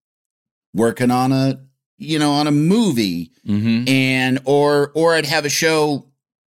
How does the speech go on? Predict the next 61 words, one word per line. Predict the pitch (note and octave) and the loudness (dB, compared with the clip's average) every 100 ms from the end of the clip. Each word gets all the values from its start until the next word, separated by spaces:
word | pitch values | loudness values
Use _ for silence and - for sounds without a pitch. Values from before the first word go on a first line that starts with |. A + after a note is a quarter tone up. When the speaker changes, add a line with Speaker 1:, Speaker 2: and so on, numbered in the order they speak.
| _ _ _ _ - | _ _ _ _ -6
Speaker 1:
you | A#2+ | 0
know, | A#2+ A2 | 0 0
a | |
T | - E3+ | -2 -2
V | D#3 | 0
show | - A2 | -2 -4
that | F2 | -2
I | |
was | F#2 G2 | -6 -4
working | F2+ F2 E2 | -6 -6 -6
on. | F2 | -4
They'd | G#2+ | -4
be | A#2+ | -2
like, | A#2 A#2 | -4 -4
Speaker 2:
Right. | G#2+ A2+ G#2 | -2 -2 -2
Speaker 1:
"Okay, | - C3+ E3 | -4 -2 -2
so | E3 | -2
how | D3+ D#3+ | -2 -2
long's | E3+ D#3+ D#3 | 0 -2 -4
this | D#3+ B2+ | -8 -4
last?" | A2+ G2+ A#2 C#3 | -2 -2 -4 -6
And | B2+ A#2+ | -4 -4
I | |
say, | A#2+ B2+ | -4 -6
"Well, | B2+ C#3+ D3 | -2 0 0
you | D3+ D3 | -2 -2
know, | C3+ A2+ | -2 0
the | B2 B2 | 0 0
episode, | C3 C#3+ C#3+ C3+ C3 - _ _ _ | 0 -4 0 0 -2 -6 _ _ _
we | C#3+ | 0
got | C3 C3 | 0 0
six | - E3 - | -4 -4 -2
episodes | B2+ A#2+ - A2 G2+ C#3+ - | -2 -4 -4 -2 -2 -4 -6
and, | G2+ G2 F#2+ _ _ _ _ _ _ _ - | -2 -2 -4 _ _ _ _ _ _ _ -6
and | G#2+ | 0
then | B2 B2+ | 0 0
it's | B2+ | -2
like, | C3 A#2 | -2 -2
wait | G#2 A2 A#2 | -2 -2 -2
and | A#2+ | -4
see, | - G2 F#2 B2 | -2 -4 -2 -4
or, | F2 F#2 - | -6 -8 -2
Speaker 2:
Yeah. | A2 A2+ C#3 | 0 2 2
Speaker 1:
or | C#3 | 2
this | B2+ C#3+ C#3 | 0 -2 -2
movie, | C3 D#3 D3+ | -2 0 0
you | D3 C3+ C3+ | 0 -2 0
know, | C3 | 0
I'm | B2 B2+ C3 | 0 0 0
working | B2+ C3+ A#2+ | 0 -2 -4
for | B2+ | 0
another | B2 A#2+ A#2+ B2+ | 0 0 0 0
month | A2+ A2+ A#2+ | 0 -2 -2
and | A#2+ | -4
a | |
half, | G#2+ G#2+ A#2 C3 | -2 -2 -2 -4
and | G2+ G2+ | -4 -2
then | G#2+ | 0
we | G#2 | 0
Speaker 2:
Uh-huh. | G2 G2+ G#2+ | 0 -2 -4
Speaker 1:
see." | A2 | -6